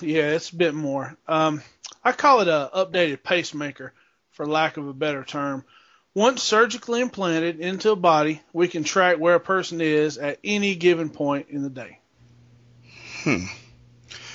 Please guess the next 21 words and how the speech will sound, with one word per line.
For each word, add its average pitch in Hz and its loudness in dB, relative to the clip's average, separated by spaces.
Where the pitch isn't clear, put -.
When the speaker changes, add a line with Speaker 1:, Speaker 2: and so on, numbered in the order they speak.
Speaker 2:
So 92 -2
there 90 -6
isn't 101 -2
anything 113 -2
to 123 0
be 117 -6
picked - -6
up? 117 -6
Henry 90 -4
pointed 98 -4
at 98 -4
a 85 -8
case 92 0
next 90 -4
to 90 -4
the 90 -8
door. 85 -12
Speaker 1:
Uh, 196 4
only 302 0
the 185 4
data 208 4